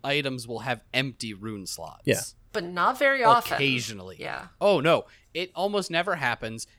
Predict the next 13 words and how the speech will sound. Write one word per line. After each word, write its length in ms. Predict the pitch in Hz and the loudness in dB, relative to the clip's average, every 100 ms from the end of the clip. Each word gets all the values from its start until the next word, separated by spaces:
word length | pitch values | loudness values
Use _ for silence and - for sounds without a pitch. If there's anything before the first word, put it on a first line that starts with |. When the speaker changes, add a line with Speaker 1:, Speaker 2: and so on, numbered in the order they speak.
| - | -4
Speaker 1:
and 120 | 147 | 0
they 140 | 151 143 | 0 0
give 300 | 123 214 240 | 0 0 0
you 120 | 175 | -4
runes 540 | 120 131 131 123 113 - _ - | -2 -4 -4 -6 -8 -12 _ -4
like 340 | 120 117 - - | 0 0 -4 -8
it's 220 | 127 - | -8 -8
your 80 | 120 | -6
goddamn 480 | 131 120 120 117 101 | -2 0 0 -6 -2
birthday 600 | 156 196 - 117 104 110 _ _ - | 0 0 0 -2 -2 -6 _ _ -6
all 180 | 113 107 | -4 -4
the 100 | - | -8
time. 480 | - 185 127 101 | -2 2 2 -2